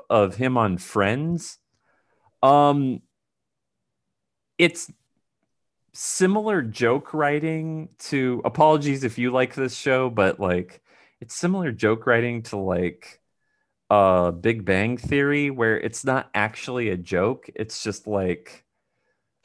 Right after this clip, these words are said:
it's just, like, like, big weird movements, and then Ross is, like, repeating these big weird movements to him, and I'm watching it, and, like, I guess the humor lies in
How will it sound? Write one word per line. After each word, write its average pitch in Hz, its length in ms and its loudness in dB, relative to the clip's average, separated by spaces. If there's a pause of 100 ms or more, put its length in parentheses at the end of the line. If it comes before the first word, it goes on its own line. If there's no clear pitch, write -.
it's 120 200 -6
just, 117 200 -4
like, 92 460 -2 (460)
like, 104 320 -4
big 117 260 4
weird 104 480 0
movements, 113 840 -4
and 123 120 0
then 104 200 2
Ross 95 520 2
is, 95 160 -6
like, 95 240 0
repeating 92 560 -6
these 92 160 -8
big 95 280 -4
weird 98 260 -6
movements 95 520 -8
to 151 120 0
him, 160 380 -2 (420)
and 135 100 2
I'm 120 120 4
watching 123 400 2
it, 131 180 0
and, 107 160 -4
like, 101 420 -2 (1200)
I 131 80 2
guess 156 420 2
the 151 120 -2
humor 143 460 -2
lies 120 600 -2
in 107 720 -4